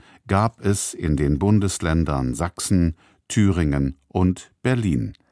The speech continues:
Die Journalistinnen und Journalisten wurden zum Beispiel auf Demonstrationen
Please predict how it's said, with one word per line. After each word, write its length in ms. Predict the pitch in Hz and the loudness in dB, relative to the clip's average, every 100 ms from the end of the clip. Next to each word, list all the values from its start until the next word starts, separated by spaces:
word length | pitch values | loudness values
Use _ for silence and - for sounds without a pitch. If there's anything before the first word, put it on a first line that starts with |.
| _ _ _ _ - | _ _ _ _ -4
Die 100 | 67 | -2
Journalistinnen 960 | 71 78 78 87 98 - 90 85 85 - | 0 2 2 2 0 0 2 4 2 0
und 340 | 120 139 - | 2 2 0
Journalisten 840 | - 85 76 73 92 95 - 90 87 - - _ | -8 -4 -2 -2 -2 -4 0 0 0 -4 -20 _
wurden 340 | 110 120 123 | 0 2 2
zum 300 | 117 - 92 | 0 0 0
Beispiel 600 | 78 71 73 - 76 73 71 - - | 0 -2 -4 -6 -4 -4 -6 -12 -8
auf 240 | - 71 - | -4 -4 -2
Demonstrationen 1160 | 80 76 78 - 87 82 - 123 113 65 - | 0 2 0 -4 -4 -4 0 2 2 0 -4